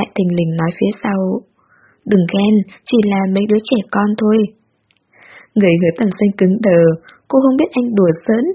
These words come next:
hay là cố ý, đành giả vờ như không nghe thấy, cô dạo bước nhanh hơn. Nếu như nói, nổi tiếng giống như một giấc mơ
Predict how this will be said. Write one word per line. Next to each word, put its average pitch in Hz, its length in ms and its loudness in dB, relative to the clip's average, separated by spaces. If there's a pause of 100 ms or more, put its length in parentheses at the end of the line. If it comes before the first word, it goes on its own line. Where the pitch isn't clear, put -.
(140)
hay 208 260 -4
là 175 220 -2
cố 180 120 0 (100)
ý, 190 180 0 (500)
đành 220 200 0 (120)
giả 202 120 0 (140)
vờ 180 120 2 (140)
như 202 160 2
không 202 160 0
nghe 190 220 0
thấy, 180 220 0 (460)
cô 196 100 0 (200)
dạo 185 240 -2
bước 285 200 2
nhanh 214 340 0
hơn. 214 180 2 (2000)
Nếu 190 160 0 (100)
như 226 120 4 (140)
nói, 175 180 -2 (440)
nổi 254 200 2 (140)
tiếng 208 180 2 (100)
giống 233 160 2
như 277 100 -2
một 220 260 2
giấc 330 180 -2
mơ 254 180 2